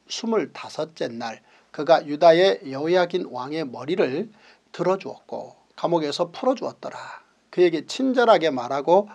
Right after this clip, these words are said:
그의 자리를 그와 함께 바벨론에 있는 왕들의 자리보다 높이고 그 죄수의 의복을 갈아입혔고 그의 평생 동안 항상 왕의 앞에서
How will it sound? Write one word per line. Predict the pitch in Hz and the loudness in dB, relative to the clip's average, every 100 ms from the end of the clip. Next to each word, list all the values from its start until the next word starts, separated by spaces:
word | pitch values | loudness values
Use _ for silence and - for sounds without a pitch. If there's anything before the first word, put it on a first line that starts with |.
| - | -12
그의 | - 214 190 | 2 4 4
자리를 | 139 151 160 131 | 0 -2 -4 -4
그와 | - 190 196 | 2 6 6
함께 | 190 196 190 202 - | 2 -2 0 0 -2
바벨론에 | 131 131 160 180 196 | -10 -6 -2 2 2
있는 | 185 202 226 - - - - | 4 2 0 -6 -20 -20 -16
왕들의 | 160 143 208 214 214 220 | -6 -2 0 2 2 2
자리보다 | 214 139 151 139 160 | 2 -6 -8 -4 -6
높이고 | 143 123 - 180 - 117 - _ | -6 -10 -10 -10 -8 -10 -14 _
그 | 240 | -6
죄수의 | 220 202 208 220 208 - | -2 -2 -2 4 4 4
의복을 | 156 147 147 175 | -6 -4 -2 -2
갈아입혔고 | 170 - 147 180 135 131 160 147 - 120 131 196 - - - | -6 -6 -4 -4 -6 -12 -12 -10 -12 -10 -10 -10 -16 -20 -10
그의 | - 160 | -4 -4
평생 | - 262 277 269 262 | -2 -4 0 0 0
동안 | 180 202 220 | 2 4 2
항상 | 233 220 214 220 214 | -2 -2 2 2 0
왕의 | 127 127 147 170 | -6 -4 -2 0
앞에서 | 175 156 147 131 190 202 | 2 0 -4 -2 0 0